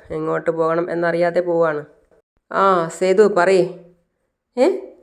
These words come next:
സത്യാണോ? പെണ്ണെവിടെയുള്ളയാ?" "ഹാ ഹാ, അതെന്തായാലും കലക്കി. അല്ല, ഇപ്പൊ രണ്ടും എവിടെയാ? പോലീസ് സ്റ്റേഷനിലാ?" പഴയ കാലാണെങ്കിലേ പത്രക്കാരും ടി വിക്കാരും ഒക്കെ ഇതൊരാഘോഷാക്കിയേനെ. ഉം, എന്തായാലും ഇത് ഞാൻ ആഘോഷാക്കും.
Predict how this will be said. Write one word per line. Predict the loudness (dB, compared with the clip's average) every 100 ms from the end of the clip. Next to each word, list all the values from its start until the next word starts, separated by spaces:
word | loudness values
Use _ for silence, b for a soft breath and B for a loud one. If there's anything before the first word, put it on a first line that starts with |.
| -4
സത്യാണോ? | 0 0 4 4 4 0 -8 -20 _ _ _ _ -2
പെണ്ണെവിടെയുള്ളയാ?" | 0 2 2 4 4 2 2 -6 -20 _ _ _ _ _ _
"ഹാ | -6 -4
ഹാ, | 0 0 0 0 -2 -2
അതെന്തായാലും | -2 2 2 2 4 4 2
കലക്കി. | 0 -2 -2 -6 -8 -16 _ _ _ _ _ _ _ -4
അല്ല, | -2 -2
ഇപ്പൊ | -2 0
രണ്ടും | 2 2 4
എവിടെയാ? | 4 4 0
പോലീസ് | 0 -2 -2
സ്റ്റേഷനിലാ?" | -4 -4 -2 -2 -4 -20 _ _ _ _ _ _
പഴയ | -2 4 6 6
കാലാണെങ്കിലേ | 4 4 2 0 0 0 -2 -6 -6
പത്രക്കാരും | -4 -2 -2 0 0 2
ടി | 2
വിക്കാരും | 4 2 0
ഒക്കെ | 0 0 0 -2 -6
ഇതൊരാഘോഷാക്കിയേനെ. | -2 0 2 2 2 0 0 -4 -4 -6 -6 -8 _ _ _ _ _ _
ഉം, | -18 -18 -6
എന്തായാലും | -2 0 4 4 4 2 -2 -6
ഇത് | -4
ഞാൻ | 0 2 2
ആഘോഷാക്കും. | 2 2 2 0 -6 -6